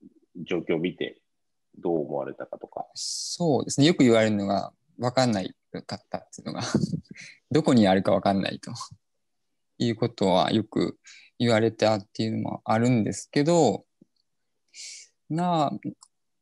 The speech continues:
Speaker 2: えっと、先日、なんか、あのー、僕のサイトから、あの、メールが来まして、あの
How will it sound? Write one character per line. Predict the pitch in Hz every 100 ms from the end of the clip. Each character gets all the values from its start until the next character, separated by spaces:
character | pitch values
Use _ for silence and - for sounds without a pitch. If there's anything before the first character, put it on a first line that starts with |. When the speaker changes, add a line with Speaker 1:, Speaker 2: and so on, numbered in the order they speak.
| _
Speaker 2:
え | 135
っ | -
と、 | -
先 | 135 175 180
日、 | 165 165 160 151 151 - - - _ -
な | 135
ん |
か、 | 117 101 127
あ |
の | 117
ー、 | 110 110 110 104 104 104 - -
僕 | 143
の |
サ | 139 156
イ | 147
ト | 147
か | -
ら、 | 135 127 117 _
あ | 117
の、 | 110 110
メ | 127
ー | 147
ル |
が | 147 139
来 | 131
ま | 127
し | -
て、 | - - - _ _ _ _ _ _ _ _ _ -
あ | 104
の | 101 95 92 -